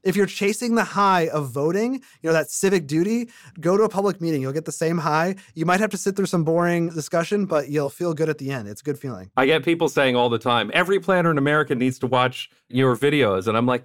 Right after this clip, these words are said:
Speaker 2: "You know, it's not the planners that need to watch my video. They know all this stuff already. Half the stuff I got, I got from them. They know it all." You need to <laughs> show up and tell them that you care about it, because otherwise they end up wasting a lot of time drawing up these plans. And then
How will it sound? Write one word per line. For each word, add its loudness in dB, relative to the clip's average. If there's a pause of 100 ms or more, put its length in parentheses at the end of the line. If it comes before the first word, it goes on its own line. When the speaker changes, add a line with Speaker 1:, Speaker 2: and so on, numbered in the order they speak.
Speaker 2:
"You 0
know, 2
it's -2
not 0
the -8
planners 0
that -4
need 0
to -2
watch 0
my -2
video. 0
They 4
know 2
all 2
this 0
stuff -2
already. 0
Half 2
the -4
stuff -2
I 0
got, 2
I 0
got -2
from 2
them. 2 (400)
They 2
know 2
it 2
all." -6 (220)
You 2
need 2
to 0
<laughs> -8
show 2
up -2
and -2
tell 2
them -2
that 0
you -2
care 2
about -6
it, -10
because 0
otherwise 2
they 0
end 0
up -4
wasting -2
a -2
lot 0
of -6
time -2
drawing 0
up -4
these -2
plans. 0
And 0
then 0